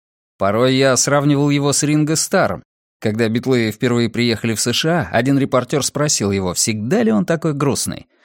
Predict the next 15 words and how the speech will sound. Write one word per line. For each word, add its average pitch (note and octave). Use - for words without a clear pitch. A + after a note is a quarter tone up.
Ринго D#3+
ответил: C#3+
«Не, C#3+
у A#2+
меня D3+
просто C3
лицо B2
такое». -
Вот B2
и D#3+
у D#3+
Майкла A2
было C3
такое G#2
лицо. -